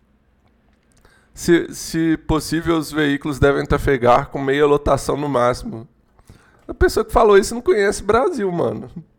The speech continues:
Nem durante o, o ponto máximo da pandemia colocaram, é, colocaram mais carro na rua, mais ônibus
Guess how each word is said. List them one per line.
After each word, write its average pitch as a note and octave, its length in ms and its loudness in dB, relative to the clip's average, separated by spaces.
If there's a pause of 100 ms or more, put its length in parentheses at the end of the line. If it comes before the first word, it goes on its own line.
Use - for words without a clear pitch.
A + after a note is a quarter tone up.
(880)
Nem G3+ 260 0
durante G3+ 440 0
o, G#3 80 2
o E3+ 520 2
ponto F#3+ 400 -2
máximo F#3+ 560 -4
da D#3 100 -4
pandemia C#3+ 720 -2 (920)
colocaram, C3+ 1120 0
é, B2 640 0 (640)
colocaram C#3 560 2
mais C3 460 0
carro C3 320 4
na B2+ 160 0
rua, B2+ 300 0
mais A#2+ 300 0
ônibus A#2 800 -4